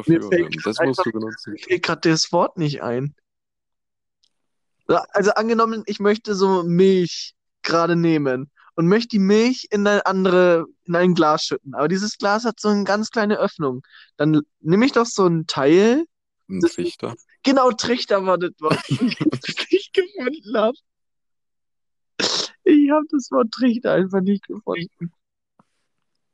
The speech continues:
Speaker 2: Nee, ist doch schon lange her, seit man das letzte Mal Trichtern war.
Speaker 1: Ja, tatsächlich, stimmt schon. Also auf jeden Fall, ja, ein Trichter. So, ich glaub, eine Zentrifuge ist sowas wie ein Trichter, nur dass sie sich dabei bewegt und so wird es dann sozusagen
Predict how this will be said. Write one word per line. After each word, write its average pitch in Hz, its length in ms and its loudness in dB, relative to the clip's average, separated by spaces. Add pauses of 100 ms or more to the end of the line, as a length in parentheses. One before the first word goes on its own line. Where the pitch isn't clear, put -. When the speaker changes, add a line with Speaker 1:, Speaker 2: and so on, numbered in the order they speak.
(340)
Speaker 2:
Nee, 82 200 -2
ist 82 120 -2
doch 87 100 2
schon 90 120 -6
lange 87 140 -2
her, 87 160 -2
seit 85 180 -4
man 85 80 -6
das 82 120 -10
letzte 90 200 -8
Mal 85 100 -8
Trichtern 92 380 -10
war. 92 140 -14 (220)
Speaker 1:
Ja, 143 220 0
tatsächlich, 131 560 -4
stimmt 139 240 -4
schon. 135 240 -6 (120)
Also 147 260 4
auf 156 140 0
jeden 175 200 0
Fall, 160 140 0
ja, 160 160 4
ein 143 180 -2
Trichter. 165 380 -2
So, 135 140 2
ich 143 140 0
glaub, 175 160 2
eine 185 120 -2
Zentrifuge 190 640 0
ist 175 100 0
sowas 185 240 0
wie 180 60 -2
ein 170 120 -2
Trichter, 196 420 -2
nur 175 140 2
dass 170 140 2
sie 165 200 4
sich 160 200 0
dabei 147 240 2
bewegt 147 460 2
und 180 160 0
so 170 180 2
wird 170 120 -4
es 165 60 -6
dann 160 160 0
sozusagen 156 540 0